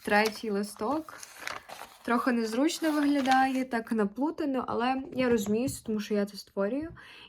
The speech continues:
І реально, ну, типу, якщо ти сам від своєї руки пишеш все це,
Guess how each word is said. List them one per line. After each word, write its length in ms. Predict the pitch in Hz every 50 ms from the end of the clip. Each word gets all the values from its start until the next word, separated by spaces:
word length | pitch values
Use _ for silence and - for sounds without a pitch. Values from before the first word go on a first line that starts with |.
| - - -
І 360 | - 226 240 247 254 254 254 247
реально, 480 | 220 220 226 262 320 349 320 262 214 214
ну, 120 | 240 247
типу, 520 | 240 240 226 226 - - 214 208 208 208 202
якщо 500 | 190 - 226 220 214 214 - 277 294 294
ти 260 | 294 - 254 254 254
сам 320 | 254 - - 247 240 240
від 120 | 233 226 214
своєї 460 | - - - 220 233 233 240 240 233
руки 340 | 220 220 214 - 240 240 233
пишеш 640 | 226 - 226 233 233 233 - 208 202 202 - - - - - - - - - - - _ _
все 260 | - - - 240 220
це, 500 | 208 214 - - 269 302 330 330 311 311